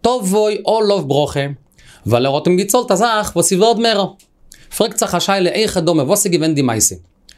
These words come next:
און למעשה, די נידן דא אין גמרא, איז א נידן באמת אין גמרא פסחים, וואו דארט אין דער נידן, ווען ער צאלט, פאר א כהן די פירות, צאלט ער לפי די מס, אדער לפי דעם ווערד.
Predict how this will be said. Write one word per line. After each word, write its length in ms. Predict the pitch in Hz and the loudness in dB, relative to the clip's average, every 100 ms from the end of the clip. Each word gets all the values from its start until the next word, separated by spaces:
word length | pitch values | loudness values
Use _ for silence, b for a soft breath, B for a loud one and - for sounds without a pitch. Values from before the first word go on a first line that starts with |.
| B B | B B
און 100 | 143 | 4
למעשה, 400 | 135 185 220 165 | 4 2 0 -2
די 280 | 135 131 131 | 0 2 4
נידן 360 | 131 143 226 | 4 2 2
דא 80 | 202 | 2
אין 100 | 175 | 2
גמרא, 340 | 156 196 196 156 165 - - - - 135 | 2 2 2 0 -4 -8 -20 -20 -6 2
איז 140 | 147 | 4
א 60 | 165 | 6
נידן 340 | 196 233 233 | 4 4 4
באמת 340 | 202 226 220 185 | 4 2 0 0
אין 80 | 185 | 2
גמרא 260 | 185 214 196 | 2 2 0
פסחים, 420 | - 214 202 180 | 0 0 2 2
וואו 100 | 160 | 2
דארט 180 | 196 202 | 2 2
אין 100 | 180 | 2
דער 140 | 185 | 4
נידן, 360 | 165 190 151 156 - - B B - | 2 2 0 0 -6 -20 B B -2
ווען 140 | 156 | 0
ער 120 | 151 143 | 2 0
צאלט, 480 | - 226 180 - - - - - - - | 0 2 0 -4 -10 -14 -16 -16 -12 -4
פאר 200 | - 147 | -2 -2
א 20 | 131 | -2
כהן 320 | 165 202 165 | -2 -2 -2
די 120 | 143 139 | -2 -2
פירות, 360 | 185 147 139 139 - | -2 -2 -2 -2 -4
צאלט 280 | - 208 202 | -2 -2 0
ער 60 | 165 | 0
לפי 220 | 151 175 | 0 -2
די 140 | 147 | 0
מס, 480 | 147 208 254 - - _ _ _ - 160 | 2 2 2 -2 -6 _ _ _ -2 0
אדער 120 | 160 | 2
לפי 360 | 151 147 196 202 | 0 0 0 2
דעם 200 | 180 175 | 2 2
ווערד. 380 | 123 143 139 | 2 0 -2